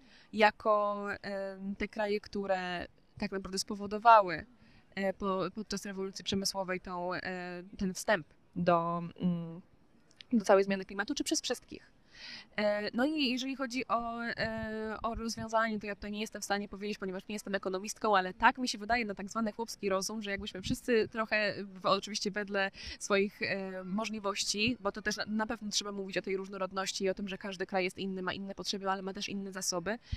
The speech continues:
Jeżeli każdy by troszeczkę dorzucił, e, to myślę, że szybciej by nam poszło,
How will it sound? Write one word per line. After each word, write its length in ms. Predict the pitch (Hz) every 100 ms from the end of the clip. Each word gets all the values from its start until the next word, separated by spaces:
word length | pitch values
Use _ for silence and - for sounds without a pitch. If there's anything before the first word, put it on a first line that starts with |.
| - - 226
Jeżeli 240 | 226 226
każdy 260 | 294 294 285
by 80 |
troszeczkę 340 | 262 247 - 254
dorzucił, 640 | 233 226 233 262 294 330 - -
e, 500 | 233 226 226 226 226 -
to 560 | 269 247 247 247 247 240
myślę, 320 | 240 247 247
że 60 | 240
szybciej 280 | 254 - 226
by 60 |
nam 140 | 208 214
poszło, 440 | 214 - 226 269